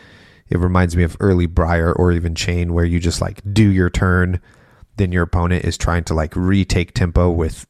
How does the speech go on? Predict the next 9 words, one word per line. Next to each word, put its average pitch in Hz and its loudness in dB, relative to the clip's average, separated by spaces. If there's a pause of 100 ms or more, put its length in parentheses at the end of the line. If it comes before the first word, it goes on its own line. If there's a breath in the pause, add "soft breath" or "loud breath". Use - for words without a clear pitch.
something, 90 -2 (520)
and 95 0
it 85 -4
just, - -4
like, 87 -2
you 92 -4
don't 85 0
care 82 -2
because 85 -4